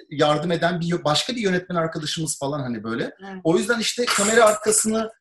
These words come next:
Speaker 1: işin bilmem nesini falan filan yavaş yavaş toparlıyoruz. Onları da bence yavaş yavaş göreceğiz ve mesela ben Bartu Ben'i de, Bartu Ben çıkıp estikten belki altı ay sonra falan izledim. Daha çıplağı da bundan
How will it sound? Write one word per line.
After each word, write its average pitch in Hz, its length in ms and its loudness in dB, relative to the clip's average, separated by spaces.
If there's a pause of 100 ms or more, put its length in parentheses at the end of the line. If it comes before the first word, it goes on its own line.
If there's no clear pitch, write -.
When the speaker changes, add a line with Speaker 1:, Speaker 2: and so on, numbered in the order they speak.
(120)
Speaker 1:
işin 196 340 -2
bilmem 208 340 0
nesini 214 260 -4
falan 214 280 2
filan 254 160 -4
yavaş 226 360 2
yavaş 220 220 2
toparlıyoruz. 220 500 0
Onları 220 280 -2
da 220 80 -2
bence 214 240 0
yavaş 214 300 0
yavaş 214 200 -2
göreceğiz 208 340 -4
ve 226 180 -2 (140)
mesela 196 260 4
ben 214 200 4
Bartu 185 400 4
Ben'i 214 200 2
de, 175 200 0 (180)
Bartu 185 320 2
Ben 196 120 0
çıkıp 190 340 -4 (100)
estikten 190 680 0 (340)
belki 143 280 2
altı 165 360 4
ay 180 120 4
sonra 170 280 0
falan 175 240 -2
izledim. 123 340 -4
Daha 160 180 2
çıplağı 214 440 0
da 190 100 -2
bundan 185 320 -2